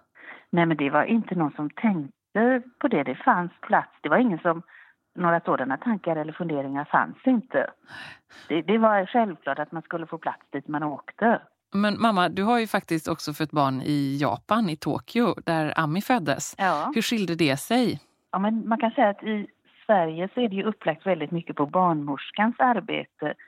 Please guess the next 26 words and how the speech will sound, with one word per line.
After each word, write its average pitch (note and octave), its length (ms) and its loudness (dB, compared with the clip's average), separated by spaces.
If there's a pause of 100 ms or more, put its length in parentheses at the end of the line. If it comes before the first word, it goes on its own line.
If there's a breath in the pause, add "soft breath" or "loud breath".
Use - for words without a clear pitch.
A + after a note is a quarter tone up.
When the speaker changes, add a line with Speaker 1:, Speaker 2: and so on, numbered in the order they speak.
(240 soft breath)
Speaker 1:
och F3 160 -6
kunskap D#3 640 -2
och D3 60 -6
kompetens. D3 640 -4
Och D#3 60 -6
man D#3 120 -2
kopplar F3+ 340 0
in D#3+ 160 -2
doktorn D3 600 -2 (440 soft breath)
bara D#3+ 260 2
om D3 100 -2
det D3+ 80 -14
blir D3 280 -10
problem D3 560 -6
och C#3+ 60 -6
komplikationer. C#3 920 -4
Så F#3 80 -4
egentligen F3+ 640 0 (480)
så F3+ 60 -8
vill F3 160 -4
man F#3+ 100 2
ju - 20 4
inte G3+ 160 0
träffa F#3 280 0
någon G#3+ 180 2
doktor, D3+ 600 -2